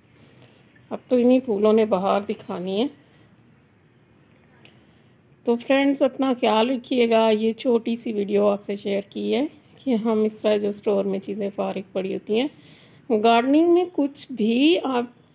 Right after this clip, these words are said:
चीज़ इस्तेमाल कर सकते हैं, कुछ भी। लकड़ी के टुकड़े, पुराने पाइप और ये जूट की रस्सियाँ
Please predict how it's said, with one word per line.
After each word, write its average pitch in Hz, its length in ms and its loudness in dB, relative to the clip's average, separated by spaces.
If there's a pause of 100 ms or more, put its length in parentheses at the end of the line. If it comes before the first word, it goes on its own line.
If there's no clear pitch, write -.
(480)
चीज़ 240 300 -4
इस्तेमाल 208 460 -4
कर 202 240 -10
सकते - 380 -18
हैं, 175 120 -14 (100)
कुछ 294 400 -2
भी। 175 340 -10 (1040)
लकड़ी 240 440 2
के 226 140 2
टुकड़े, 208 840 0 (500)
पुराने 226 520 2
पाइप 214 600 -4 (1000)
और 214 400 0 (1000)
ये 233 180 6
जूट 226 400 0
की 226 220 -4
रस्सियाँ 208 760 0